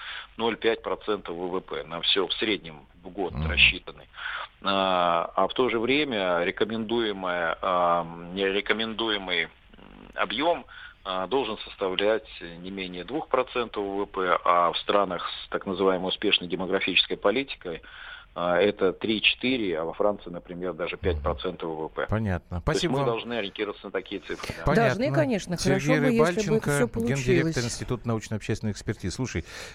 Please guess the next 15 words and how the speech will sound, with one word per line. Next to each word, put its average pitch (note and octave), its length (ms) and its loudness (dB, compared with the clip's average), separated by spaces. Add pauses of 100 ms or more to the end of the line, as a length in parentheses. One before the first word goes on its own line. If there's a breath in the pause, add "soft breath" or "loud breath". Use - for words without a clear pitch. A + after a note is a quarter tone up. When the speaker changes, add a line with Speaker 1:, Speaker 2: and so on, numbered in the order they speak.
Speaker 2:
если G#2 300 0
есть, F#2+ 520 -2
э, C2 240 -4
как - 160 -4
у - 60 -2
нас, C#2 320 -4
э, - 40 -2
говорят, C2 880 -4
политическая F#2+ 800 -4
воля, G2+ 440 0 (720 loud breath)
у - 40 -4
нас F#2+ 160 -2
почему-то - 340 -6
всё A#2 200 0
от-, - 120 -4